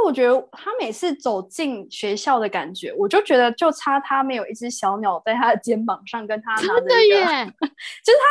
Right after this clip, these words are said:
Speaker 1: 那种很轻松自在，就是“哟，我来了”，就是“我来教你们数学哦”，什么那种，就这种快乐老顽童嘛，<laughs> 还是什么之类的。
Speaker 2: 嗯，我觉得很可爱，他真的蛮可爱的一个老师。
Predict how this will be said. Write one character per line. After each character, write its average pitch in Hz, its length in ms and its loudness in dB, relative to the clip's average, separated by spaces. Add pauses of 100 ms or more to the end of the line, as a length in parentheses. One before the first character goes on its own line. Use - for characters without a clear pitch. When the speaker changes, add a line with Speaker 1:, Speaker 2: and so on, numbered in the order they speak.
Speaker 1:
那 587 120 4
种 392 60 6
很 247 240 0
轻 359 300 -2
松 339 260 2
自 330 360 -2
在， 285 200 4
就 262 80 -2
是 285 100 -4 (120)
“哟， 294 500 4
我 233 140 -4
来 285 240 -2
了”， 320 500 -6 (160)
就 - 80 -20
是 247 240 -14
“我 220 60 -4
来 220 100 -2
教 254 200 -4
你 247 100 -8
们 226 80 -12
数 277 180 -14
学 226 300 -4
哦”， 247 240 0
什 254 100 -8
么 196 100 -8
那 226 120 -6
种， 214 180 -6 (760)
就 403 100 2
这 453 120 6
种 - 260 0 (140)
快 359 240 0
乐 349 160 2
老 254 140 2
顽 202 260 -8
童 196 200 -12
嘛， 202 100 -8
<laughs> - 40 -6
还 294 180 -4
是 339 100 -4
什 302 140 -12
么 247 80 -10
之 302 220 -2
类 294 180 -2 (300)
的。 262 100 -8 (120)
Speaker 2:
嗯， 247 360 2 (640)
我 233 60 -20
觉 240 40 -18
得 311 60 -6
很 349 100 -6
可 226 200 -10
爱， 214 240 -4
他 247 100 -6
真 285 100 -8
的 277 120 -6
蛮 208 160 -4
可 - 160 -6
爱 190 160 -4
的 180 80 -6
一 - 20 -6
个 185 100 -10
老 - 160 -12
师。 180 380 -10